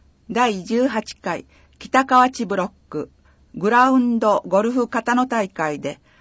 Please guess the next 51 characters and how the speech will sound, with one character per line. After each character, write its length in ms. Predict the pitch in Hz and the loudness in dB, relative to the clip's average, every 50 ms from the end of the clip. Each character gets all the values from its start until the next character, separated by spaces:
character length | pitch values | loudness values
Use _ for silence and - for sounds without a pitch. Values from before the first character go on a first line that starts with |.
| _ _ _ _ | _ _ _ _
ホ 260 | - 226 240 254 262 | -2 2 4 4 4
ー 40 | 262 | 4
ル 120 | 262 262 | 4 2
イ 140 | 254 247 240 | 0 0 -2
ン 160 | 240 240 233 | -2 0 0
ワ 140 | 233 226 220 | 0 2 0
ン 100 | 220 262 | 0 -2
基 120 | - 226 | -4 -6
金 240 | - - 196 185 165 | -8 -6 -6 -6 -6
と 180 | 147 - 156 160 | -6 -6 -8 -8
し 60 | - | -8
て 120 | - 170 | -8 -8
募 240 | 165 - - 180 175 | -8 -6 -6 -8 -8
っ 60 | 175 - _ _ | -8 -10 _ _
た 120 | 143 139 | -8 -8
募 140 | 131 135 135 | -8 -8 -10
金 380 | - - - 147 139 127 - - _ _ _ _ | -10 -10 -8 -6 -6 -8 -10 -14 _ _ _ _
一 260 | - 180 - - 226 | -14 -12 -6 -4 -2
万 340 | 214 202 190 190 185 175 170 | 0 0 0 0 -2 -4 -4
円。 200 | 160 151 - - - _ _ _ _ _ _ _ _ _ _ _ _ _ _ _ _ _ _ _ _ _ _ _ | -4 -4 -6 -6 -10 _ _ _ _ _ _ _ _ _ _ _ _ _ _ _ _ _ _ _ _ _ _ _
生 240 | - 277 269 - 269 | -6 -6 -2 0 0
野 140 | 233 214 196 | 0 0 0
の 260 | 175 160 147 - - _ _ | -2 -2 -4 -4 -6 _ _
中 320 | 185 202 214 - 285 269 | -4 -4 -2 0 2 2
浦 240 | 254 240 202 175 175 | 2 2 2 2 2
八 100 | 190 208 | 2 2
重 120 | 220 196 | 2 0
子 100 | - - | -2 -6
さ 220 | 175 - - 143 143 | -8 -6 -4 -4 -4
ん 80 | 143 | -4
か 120 | 139 - 143 | -6 -8 -8
ら 220 | 139 131 - - _ | -6 -6 -6 -8 _
三 340 | - - 185 180 196 202 202 | -12 -6 -4 -2 -2 -2 -2
万 300 | 196 185 185 180 170 165 | -2 -2 -4 -4 -6 -6
円。 260 | 160 147 139 - - - _ _ - _ _ _ _ _ _ _ _ _ _ _ _ _ _ _ _ _ _ _ _ _ _ _ _ _ _ | -6 -6 -6 -8 -12 -20 _ _ -20 _ _ _ _ _ _ _ _ _ _ _ _ _ _ _ _ _ _ _ _ _ _ _ _ _ _
片 260 | - 233 233 - 269 269 | -10 -8 -2 0 2 4
野 120 | 285 294 | 4 2
市 180 | 294 - 214 196 | 0 -2 -2 -2
民 200 | 208 240 254 262 | 2 4 4 2
生 320 | - - 277 247 240 226 | 4 2 2 2 4 2
委 60 | 220 | 0
員 380 | 202 185 175 160 139 117 - - - | -2 -4 -4 -2 -2 -4 -4 -8 -12
児 220 | 175 156 196 202 | -10 -8 -6 -4
童 320 | 175 233 240 240 240 247 | 0 2 2 4 4 2
委 60 | 240 233 226 214 | 0 -2 -4 -4
員 240 | 196 160 139 131 | -4 -2 -4 -4
協 240 | - - 170 180 196 | -2 -2 -2 -2 -2
議 140 | 190 208 196 | -2 -6 -8
会 260 | - 180 175 160 143 | -8 -6 -6 -6 -8
か 160 | - - 139 | -8 -8 -8
ら 200 | 139 135 - - | -8 -8 -8 -12